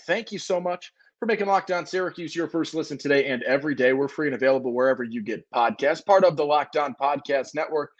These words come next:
And today's episode is brought to you by Game Time. Download the Game Time app, create an account, and use code Locked On College for twenty dollars off your first purchase. Big episode today. We've got an interview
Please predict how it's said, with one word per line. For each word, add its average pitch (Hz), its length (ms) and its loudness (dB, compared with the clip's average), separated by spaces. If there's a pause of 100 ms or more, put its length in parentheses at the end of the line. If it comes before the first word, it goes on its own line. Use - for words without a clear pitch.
(220)
And 156 100 0
today's 202 280 0
episode 208 360 2
is 160 120 -2
brought 180 240 2
to 180 80 -12
you 175 180 -10
by 135 300 -2
Game 151 400 -6
Time. 113 320 -4
Download 196 320 2
the 147 60 -4
Game 143 180 -6
Time 139 200 -6
app, 139 160 -4 (300)
create 143 380 0
an 147 60 -6
account, 131 380 -2
and 113 140 -6
use 160 240 -4
code 131 320 2
Locked 113 420 2
On 151 200 0
College 117 500 -2 (260)
for 117 180 -4
twenty 165 440 -4
dollars 135 560 2
off 117 300 2 (380)
your 123 280 4
first 123 380 -4
purchase. 113 340 -4
Big 240 240 4
episode 254 540 4
today. 156 300 0 (340)
We've 156 200 0
got 165 160 4
an 139 140 -4
interview 202 560 -4